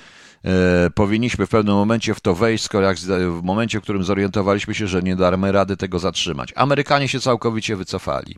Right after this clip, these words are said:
Nie wiem, co Putin obiecał, może wstrzymanie Chińczyków, ale coś im obiecał. Coś im obiecał, prawda? No. Potem, e, Orban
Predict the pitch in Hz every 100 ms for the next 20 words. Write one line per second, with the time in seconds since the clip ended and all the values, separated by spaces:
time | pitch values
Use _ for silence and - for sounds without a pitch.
0 | - 160 151 120 - 101 117 107 101 98
1 | 107 101 85 90 95 87 87 - _ -
2 | - 107 101 92 - 85 143 123 117 104
3 | 92 95 95 85 76 - - - _ _
4 | - _ _ _ _ _ - 113 - 101
5 | 82 67 - - - 58 85 151 - _
6 | _ _ - _ _ _ _ _ _ _
7 | _ _ - - - _ _ _ _ -
8 | _ - 160 - 185 180 180 175 _ _
9 | _ _ _ _ - 117 117 - _ 139
10 | 156 151 180 190